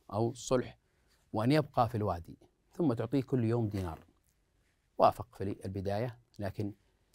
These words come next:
لما زاد ماله فكر في، في أخيه يوم من الأيام وهو يجلس، ففكر في كيف أنه يعني قد يعني صالح لمن قتل، آه، أخاه. هنا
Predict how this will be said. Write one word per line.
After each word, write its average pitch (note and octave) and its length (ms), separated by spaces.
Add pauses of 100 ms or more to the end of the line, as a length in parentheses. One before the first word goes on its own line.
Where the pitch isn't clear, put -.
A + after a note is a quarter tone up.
(100)
لما G2+ 220
زاد B2 280
ماله G2 400 (720)
فكر A2+ 400
في، A2 260 (580)
في A#2 220
أخيه G2+ 380
يوم G#2+ 180
من E2 80
الأيام G2+ 320
وهو F#2 340
يجلس، G2 540
ففكر A#2 480
في A2+ 260 (440)
كيف B2+ 220
أنه G2+ 400
يعني E2 220
قد G2 200 (440)
يعني E2 460 (200)
صالح A2 760 (240)
لمن A#2 320
قتل، F#2+ 400 (680)
آه، G2 180 (440)
أخاه. C#3+ 240
هنا C3+ 360